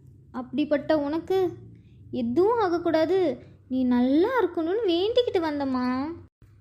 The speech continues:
சரி, அதுக்குன்னு வெறும் கையை வீசிட்டு தான் போனியா? எதுவும் வாங்கிட்டு போகலையா? கோயிலுக்கு தானே போனேன். பிரசாதம் எங்க?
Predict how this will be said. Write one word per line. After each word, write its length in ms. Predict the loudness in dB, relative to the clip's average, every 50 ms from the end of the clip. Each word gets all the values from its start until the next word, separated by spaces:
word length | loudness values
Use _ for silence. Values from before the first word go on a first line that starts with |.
| -20 -20
சரி, 800 | -10 -2 2 2 4 4 4 4 2 2 2 2 0 -2 -4 -6 -10 -14 -20 -20 -20 -20 -20 -20 -20 -20 -20 -20 -20 -20 -20 -20 -20 -20 -20 -20 -12 -4
அதுக்குன்னு 680 | -2 0 0 0 0 0 0 2 2 2 2 0 0 -2 -4 -6 -2
வெறும் 260 | 2 2 2 4 4
கையை 220 | 4 4 4 4
வீசிட்டு 360 | 2 0 0 0 -2 0 0 2
தான் 220 | 2 2 2 2
போனியா? 600 | 2 2 2 2 0 0 0 -2 -2 -2 -4 -6 -8 -12 -14 -20 -20 -20 -20 -20 -20 -20 -20 -20 -20 -20 -20 -20 -20 -20 -20 -20 -10 -4
எதுவும் 320 | -2 0 2 2 4 4
வாங்கிட்டு 300 | 4 4 4 2 2 0
போகலையா? 640 | -2 -4 -4 -4 -2 -2 -2 -2 -2 -2 -4 -4 -6 -10 -12 -18 -20 -20 -20 -20 -20 -20 -20 -20 -20 -20 -20 -20 -20 -20 -20 -20 -20 -20 -20 -14 -6
கோயிலுக்கு 320 | 0 2 2 4 4 4 2
தானே 180 | 2 2 2
போனேன். 420 | 2 2 2 2 2 2 2 2 0 -2 -4 -12 -20 -20 -20 _ _
பிரசாதம் 480 | -8 -6 -6 -4 -2 -2 0 0 0 0
எங்க? 400 | 0 0 0 0 0 0 -2